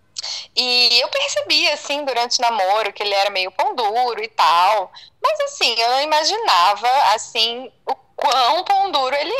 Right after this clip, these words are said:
era. A gente namorou alguns meses, assim, eu tava muito apaixonada.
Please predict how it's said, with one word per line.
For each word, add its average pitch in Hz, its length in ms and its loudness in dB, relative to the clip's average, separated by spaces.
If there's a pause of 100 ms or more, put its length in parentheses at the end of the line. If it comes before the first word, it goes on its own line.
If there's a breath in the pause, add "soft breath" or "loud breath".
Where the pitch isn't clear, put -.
(140)
era. 320 120 0
A 185 60 -2
gente 247 280 -2
namorou 403 360 2
alguns 302 420 0
meses, 240 380 0
assim, 233 260 -6
eu 220 80 -2
tava 226 280 2
muito 233 340 -6
apaixonada. 208 920 2